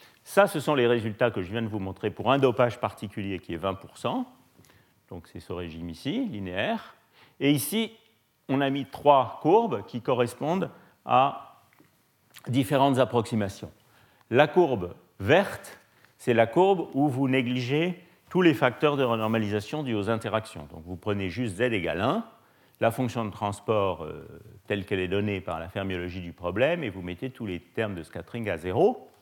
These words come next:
et vous trouvez cette courbe verte. Donc la première, euh, observation,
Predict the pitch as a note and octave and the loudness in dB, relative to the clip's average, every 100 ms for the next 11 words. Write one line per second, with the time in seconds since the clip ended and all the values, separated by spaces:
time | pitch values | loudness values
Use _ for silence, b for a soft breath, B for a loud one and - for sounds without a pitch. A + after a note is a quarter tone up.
0 | b b b C#3 D3+ E3 G#2+ D#3 D#3+ G#2+ | b b b 0 2 2 0 -2 -2 -6
1 | - B2 F#2+ D#2+ D2 - _ b b b | -6 -6 -4 -6 -10 -20 _ b b b
2 | b - B2 - A2+ - F3 F3 C#3+ - | b -2 0 2 2 4 2 2 -2 -6
3 | - G#2 G2 - F#2+ F2+ - E3+ C4 | -14 -8 -8 -4 -2 -2 -2 0 0